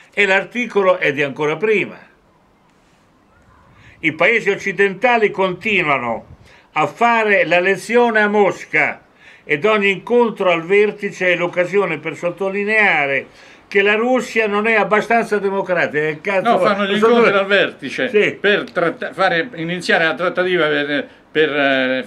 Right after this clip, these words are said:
Speaker 2: la, la, la, la, la ter-, terminare la guerra, a cui non invitano il rappresentante russo.
Speaker 1: Sì.
Speaker 2: Cioè, questo è il grado di democrazia
Speaker 1: No, il grado di
Speaker 2: occidentale.
Speaker 1: ca-, capacità di dialogo, oltretutto.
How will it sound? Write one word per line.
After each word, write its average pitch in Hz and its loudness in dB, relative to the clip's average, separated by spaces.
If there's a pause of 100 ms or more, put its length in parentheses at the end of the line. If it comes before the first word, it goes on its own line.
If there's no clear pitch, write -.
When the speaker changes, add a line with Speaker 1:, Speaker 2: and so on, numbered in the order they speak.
(100)
Speaker 2:
la, 131 -8
la, 117 -10
la, 117 -8
la, 120 -10 (400)
la 123 -10
ter-, 156 -4
terminare 156 -2
la 202 -2
guerra, 226 0 (160)
a 180 -2
cui 240 -4
non 208 -2
invitano 214 0
il 170 2
rappresentante 170 0
russo. 131 -4
Speaker 1:
Sì. 185 0
Speaker 2:
Cioè, 214 2
questo 247 0
è 190 2
il 180 -2
grado 185 2
di 170 -6
democrazia 170 0 (360)
Speaker 1:
No, 214 2
il 269 0
grado 208 2
di 185 0
Speaker 2:
occidentale. 175 0
Speaker 1:
ca-, 185 -8
capacità 180 -2 (160)
di 156 -8
dialogo, 151 2
oltretutto. 135 -2